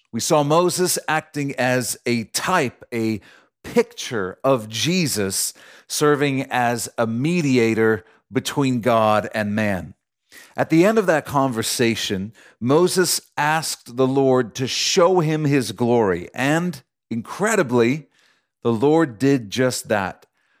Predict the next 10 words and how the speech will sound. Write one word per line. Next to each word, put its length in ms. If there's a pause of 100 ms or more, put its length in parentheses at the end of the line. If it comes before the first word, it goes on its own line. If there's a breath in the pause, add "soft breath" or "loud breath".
(180)
showing 720 (100)
Moses 760
as 320
much 480
of 180
his 260 (160)
unrestrained 1120
glory 600 (480)
as 140
possible, 760